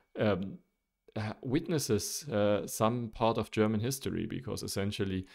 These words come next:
the, um, names that I'm looking for here, the endings are typical of Eastern European languages. So these are, uh, German writings of names that have originally been,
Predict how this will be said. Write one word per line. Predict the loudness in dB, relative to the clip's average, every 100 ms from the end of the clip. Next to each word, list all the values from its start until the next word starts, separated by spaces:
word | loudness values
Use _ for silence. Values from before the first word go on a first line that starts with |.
| -20 -10 -2
the, | 0 0 -2
um, | -4 -2 0 -2 -6 _ _ -10 2
names | 4 6 4 2
that | 2
I'm | 2 2
looking | 2 0 -2
for | 2 2 2
here, | 4 2 2 -2 -6
the | -2 2
endings | 2 4 2 0 -4
are | -2 -2
typical | -2 -4 -2 -4 -2 0 0 0
of | -2 -2 -2
Eastern | 2 2 2 2
European | 4 2 2 2 2 4
languages. | 2 2 2 0 -4 -10
So | -4 -2
these | -2 -4 -2
are, | -4 -4 -10 -20 -20 -18 -2
uh, | 4 6 4 2 -6 _ _ _ -20 -18 -18 -20 _ _ _ _ _ _ 2
German | 8 8 8 4 4
writings | 6 6 4 0 0 -4 -6 0
of | 2 2 -6 _ _ _ _ _
names | -2 2 2 2 0
that | 0 0
have | -2 -4 -2
originally | 2 4 2 0 0 0
been, | 0 -2 -2